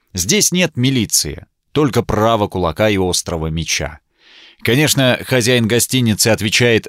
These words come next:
за наше имущество, однако бережёного Бог бережёт.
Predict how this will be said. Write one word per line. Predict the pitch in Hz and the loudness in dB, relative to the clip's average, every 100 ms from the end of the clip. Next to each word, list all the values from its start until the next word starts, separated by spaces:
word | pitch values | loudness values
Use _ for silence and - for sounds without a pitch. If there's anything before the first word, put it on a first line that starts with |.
| - | -8
за | 107 117 | -2 0
наше | 113 107 117 120 | 2 2 2 0
имущество, | 160 196 - 82 - 76 76 | 0 0 0 -2 -6 -6 -4
однако | 73 110 104 104 85 _ _ | -2 -2 0 -2 -4 _ _
бережёного | 101 92 131 117 85 101 131 156 160 175 | -10 0 2 2 2 2 2 2 2 0
Бог | 117 90 76 | 0 -2 -2
бережёт. | 78 87 90 82 87 71 | -4 0 0 0 -2 -4